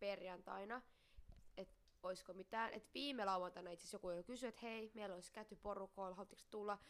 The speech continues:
Mut jengi oli ympäri niinku Suomea porukoiden luona, tiiäksä, et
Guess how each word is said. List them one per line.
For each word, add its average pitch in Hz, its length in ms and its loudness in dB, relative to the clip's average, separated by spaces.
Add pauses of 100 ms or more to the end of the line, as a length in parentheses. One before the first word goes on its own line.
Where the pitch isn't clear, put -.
(200)
Mut 208 180 -4
jengi 240 320 6
oli 208 200 4
ympäri 196 580 2
niinku 185 220 -6
Suomea 180 520 0
porukoiden 175 640 -2
luona, 175 300 -2
tiiäksä, - 400 -8
et - 60 -12